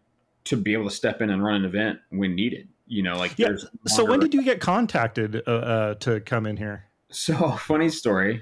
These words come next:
Speaker 1: Um,
Speaker 2: <laughs>
Speaker 1: so, uh, Patrick, uh, Jeroboam on, um, the Discord,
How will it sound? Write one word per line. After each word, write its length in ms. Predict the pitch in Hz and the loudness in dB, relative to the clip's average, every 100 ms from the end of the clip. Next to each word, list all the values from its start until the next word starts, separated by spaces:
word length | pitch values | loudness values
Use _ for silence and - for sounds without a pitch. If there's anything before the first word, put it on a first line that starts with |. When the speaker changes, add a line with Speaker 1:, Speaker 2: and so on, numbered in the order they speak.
| - | -4
Speaker 1:
Um, 540 | 104 104 101 98 92 - - | 0 0 0 0 -2 -4 -8
Speaker 2:
<laughs> 80 | - | -2
Speaker 1:
so, 360 | 180 113 110 104 - | 2 2 0 -2 -4
uh, 180 | 107 101 - | -4 -4 -2
Patrick, 600 | 131 135 - 92 - - - | -2 -2 -2 -4 -4 -14 -6
uh, 140 | 95 | -4
Jeroboam 760 | 90 110 113 104 104 101 98 98 _ | -2 0 0 0 0 0 -2 -4 _
on, 420 | 101 95 90 87 90 | -4 -2 -2 -6 -8
um, 560 | 87 85 82 80 78 _ _ - - | -8 -6 -8 -12 -18 _ _ -20 -12
the 240 | 101 90 | -10 -6
Discord, 580 | 87 123 - 82 78 85 | -2 -2 -2 -8 -10 -10